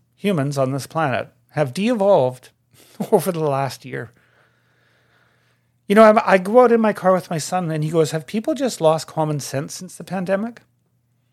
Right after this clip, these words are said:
I think they have. And it just seems to be getting worse.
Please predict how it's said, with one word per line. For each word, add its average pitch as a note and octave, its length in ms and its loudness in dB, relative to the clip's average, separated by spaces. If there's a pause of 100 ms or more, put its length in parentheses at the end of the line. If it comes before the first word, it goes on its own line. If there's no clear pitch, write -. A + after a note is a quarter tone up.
(880)
I D3+ 80 -4
think B3 200 -4
they D#3+ 100 2
have. D3+ 420 -2 (680)
And D3+ 540 -2 (1600)
it D#3 100 -8
just A3+ 220 4
seems G#3 200 -2
to F3 60 -8
be F3 100 -6
getting D3 320 -2
worse. C3 440 -10